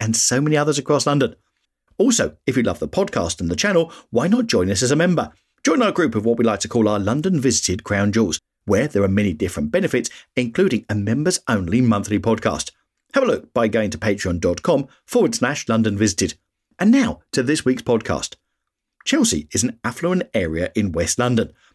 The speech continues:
due south of Charing Cross by approximately two and a half miles. It lies on the north bank of the River Thames. Chelsea historically formed the manor and parish in the Osserstone Hundred of Middlesex, which became the Metropolitan Borough of Chelsea in nineteen hundred.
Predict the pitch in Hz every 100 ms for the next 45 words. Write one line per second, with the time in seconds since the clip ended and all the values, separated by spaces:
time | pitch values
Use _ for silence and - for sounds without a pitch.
0 | _ _ - 95 - 180 - - 120 -
1 | 90 90 120 131 - - _ - 147 147
2 | - - 107 113 - 143 170 90 76 117
3 | 113 - - _ _ _ _ _ _ -
4 | 123 185 135 - 101 110 113 143 - 90
5 | 98 127 127 90 80 - 107 76 - _
6 | _ _ _ _ _ - 190 - 180 -
7 | - 151 135 95 92 117 98 101 110 92
8 | 87 87 156 104 - 95 107 147 147 123
9 | 92 80 - 233 113 76 - - 107 131
10 | 110 90 71 - _ _ - 107 107 113
11 | 101 87 101 - 92 104 90 92 95 85
12 | 85 80 - - - 104 110 123 95 87
13 | 76 92 120 98